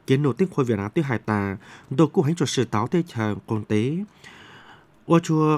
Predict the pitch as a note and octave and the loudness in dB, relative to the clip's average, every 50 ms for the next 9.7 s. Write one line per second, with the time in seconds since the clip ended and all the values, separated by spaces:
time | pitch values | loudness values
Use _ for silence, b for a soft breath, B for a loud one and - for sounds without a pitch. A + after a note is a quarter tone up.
0 | - - - B2 B2+ F3+ G3 G3 F#3 D#3 C3+ A#2+ - G3+ F3 D#3 D3+ - F#3+ F3 | -2 -2 0 2 4 4 6 6 4 4 4 2 0 0 -2 0 2 2 2 2
1 | - - A#2 A2+ A2 G#2+ G#2 G2+ b b b b b b b b _ _ _ _ | 0 0 0 0 2 2 0 -2 b b b b b b b b _ _ _ _
2 | _ _ C3 A#2+ - C#3+ C#3 - - F3+ E3 D3 A#2 A#2+ A#2+ A#2+ B2+ C#3+ D#3 F#3 | _ _ -2 2 4 4 4 2 0 0 -2 0 0 -2 -2 0 0 -2 -4 -6
3 | G3+ A3 - _ _ b b b b b b b b b B2 E3 G#3+ G3 E3+ D#3+ | -8 -10 -12 _ _ b b b b b b b b b 4 6 6 6 6 6
4 | D#3 D#3 D3+ - - D3+ - G3+ F#3+ F3 - - C#3+ C3 B2 A2+ G#2+ G2+ - _ | 6 6 4 2 0 -2 -2 -2 -2 -2 -2 0 0 2 2 2 0 -2 -4 _
5 | b b b b b b b b b b b _ _ _ _ - - C#3+ F3+ G#3+ | b b b b b b b b b b b _ _ _ _ 0 4 6 6 6
6 | A#3 A3+ - G3+ - - C3 B2+ B2 A#2 A#2 A#2+ A2+ A2 - C3+ A2+ G#2 G#2 A#2 | 6 6 2 0 2 2 4 4 4 4 4 2 0 0 2 0 2 2 2 2
7 | A#2 A2 A2 G#2 G2+ G2 - - _ b b b b b b b b b b b | 2 2 0 0 -2 -4 -8 -12 _ b b b b b b b b b b b
8 | b _ _ _ _ _ _ _ _ _ _ _ _ _ _ - D#3+ E3+ E3+ F3+ | b _ _ _ _ _ _ _ _ _ _ _ _ _ _ 0 2 2 6 6
9 | E3+ D#3 D3 C3+ - - D3+ A#2+ B2+ D3 C3+ B2 A#2 G#2 | 8 8 8 6 4 2 0 0 0 0 2 2 2 0